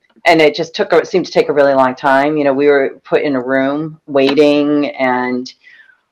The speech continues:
um, and I did start thinking at one point, "What if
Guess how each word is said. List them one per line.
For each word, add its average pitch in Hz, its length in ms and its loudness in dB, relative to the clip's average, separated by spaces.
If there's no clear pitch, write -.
um, 139 380 4
and 196 120 6
I 226 80 6
did 247 240 -4
start 190 300 0
thinking 180 240 -6
at 131 60 -8
one 160 140 -2
point, 156 260 -6
"What 151 140 -2
if 196 80 -12